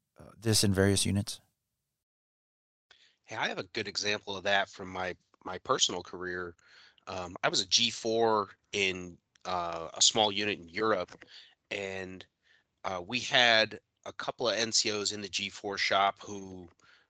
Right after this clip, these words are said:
Speaker 2: uh, were definitely talent we needed within the section. But in addition, uh, some of our down trace units, uh,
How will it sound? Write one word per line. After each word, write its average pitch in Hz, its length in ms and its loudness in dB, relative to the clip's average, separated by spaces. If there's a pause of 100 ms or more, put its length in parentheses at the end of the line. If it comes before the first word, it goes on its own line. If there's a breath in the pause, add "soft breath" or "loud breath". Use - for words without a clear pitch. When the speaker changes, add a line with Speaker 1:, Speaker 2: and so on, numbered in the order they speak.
(100)
Speaker 2:
uh, 95 180 -14
were 101 160 -8
definitely 110 880 0 (1200)
talent 135 320 4 (160)
we 110 180 -4
needed 147 380 -2
within 110 340 -2
the 92 80 -4
section. 156 520 0 (140)
But 101 360 2
in 123 160 0
addition, 107 840 4 (100)
uh, 95 240 -4
some 123 220 4
of 110 120 -4
our 104 340 2 (720)
down 117 260 6
trace 110 340 0
units, 110 500 0
uh, 90 360 -4